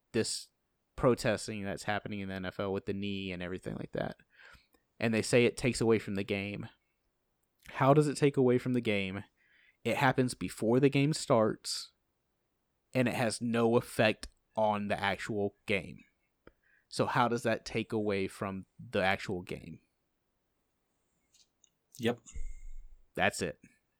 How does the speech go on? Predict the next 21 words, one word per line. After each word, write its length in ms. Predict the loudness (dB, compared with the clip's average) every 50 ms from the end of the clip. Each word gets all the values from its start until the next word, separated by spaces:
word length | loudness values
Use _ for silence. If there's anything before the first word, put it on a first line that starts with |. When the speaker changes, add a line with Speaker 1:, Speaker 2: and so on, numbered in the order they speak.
| _ _ _ _ _ _ _ _ _ _ _ _ _ _ _ _ _ _ _ _ _ _ _ _ _ _ _ _ _ _ _ _ _ _ -8
Speaker 1:
It's 160 | -6 -6 -4
as 140 | -6 -8 -8
cut 300 | -6 0 2 2 2 2
and 80 | 0 0
dry 300 | 4 6 8 8 8 8
as 120 | 6 4
that. 260 | 2 -4 -4 -6 -8 _ -16 -18 -18 _ _ _ _ _ _ _ _ _ _ _ -20 _ _ _ _ _ _ _ _ _ _ _ _ _ _ _ _ _ _ _ _ _ _ _ _ _ _ _ _ _ -8
Speaker 2:
Exactly. 400 | -6 -2 -2 -2 -2 -2 -6 -8 -8 _ _ _ 0
And 80 | 2
if 60 | 4 6 8
they 140 | 6 6 4 2 -6
Speaker 1:
<laughs> 100 | -2 2
Speaker 2:
didn't 340 | 2 4 4 4 2 2
want, 500 | 2 2 4 6 6 4 4 2 -4 -8 -10 -14 _ _ _ _ _ _ _ _ _ _ _ _ _ _ _ _ _ _ _ _ _ _ -4
if, 180 | 0 0 0 0 _ -6
if 160 | -6 -2 2
they 120 | 2 2
really 840 | 2 2 -4 -8 -6 -4 -2 0 0 -2 -2 -4 -6 -6 -8 -10 -10 -12 _ _ _ _ _ _ _ _ _ _ _ _ _ _ _
wanted 420 | -14 -6 0 2 4 4 4 4 2
to 80 | 0 0
just, 340 | 2 2 2 0 -2 -6